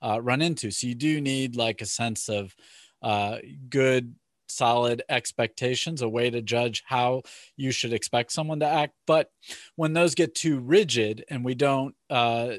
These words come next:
do that kind of mercurial thing where it's like, we have to, now we have to scrutinize and figure out exactly, okay,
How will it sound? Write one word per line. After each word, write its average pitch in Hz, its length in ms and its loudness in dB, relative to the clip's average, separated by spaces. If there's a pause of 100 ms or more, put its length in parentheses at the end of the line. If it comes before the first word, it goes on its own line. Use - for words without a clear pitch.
(200)
do 135 240 0
that 123 220 0
kind 123 200 -2
of 104 160 -4
mercurial 123 720 2
thing 110 340 -4
where 110 200 -4
it's 107 200 -6
like, 107 200 -2
we 120 120 -2
have 123 260 0
to, 113 160 -4 (280)
now 143 160 2
we 151 100 4
have 143 140 2
to 131 100 -6
scrutinize 143 680 -2
and 117 120 -6
figure 127 320 0
out 117 220 2
exactly, 117 720 0 (800)
okay, 123 300 0